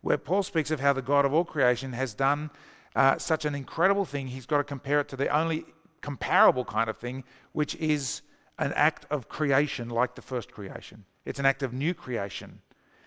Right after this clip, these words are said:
That that's what God does in our lives. Uh, he shines in our hearts. You remember what, what was the first act of creation God did? He said, "Let there be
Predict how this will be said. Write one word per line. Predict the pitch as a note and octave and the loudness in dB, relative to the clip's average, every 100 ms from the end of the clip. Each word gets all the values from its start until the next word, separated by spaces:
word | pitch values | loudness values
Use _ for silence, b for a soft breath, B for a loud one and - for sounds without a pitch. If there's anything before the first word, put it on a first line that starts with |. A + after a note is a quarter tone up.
| b b | b b
That | C#3+ | 2
that's | D#3+ G3 G3 | 6 6 6
what | F#3+ | 2
God | D#3 D#3+ C#3 | 4 2 4
does | D#3 E3 E3 | 6 6 4
in | E3 D#3 | 0 0
our | C#3+ | 2
lives. | B2 A2 A2+ A#2+ - B B B | 2 4 2 0 -10 B B B
Uh, | C3+ | 0
he | C#3 D3 | 2 0
shines | - - E3+ G3 G#3+ G#3 G3+ | -2 0 4 6 6 4 -2
in | G#3 G3 | 0 2
our | F#3+ F#3 D3+ | 4 4 6
hearts. | F3+ C3+ A#2+ - | 4 4 2 -4
You | F3+ | -4
remember | G3 G#3+ F#3+ | 0 2 4
what, | F#3+ F3+ | 2 2
what | F#3+ | 2
was | D#3+ | 0
the | |
first | - F3 - - - | 4 4 2 -6 0
act | F3 - | 0 0
of | D#3 | -4
creation | E3 E3 E3+ E3 | 2 2 2 -2
God | D3+ D#3 | 0 2
did? | D#3 F#3 | 2 0
He | D3 | 2
said, | E3+ F#3+ F3 - b - | 2 2 0 -14 b -2
"Let | C3+ F3 - - - - | 4 4 2 -14 -20 -6
there | B2+ D3 D#3+ D#3+ C#3 B2 | 0 4 4 2 -2 -6
be | C3 D3 D3 D#3 | 0 2 0 -2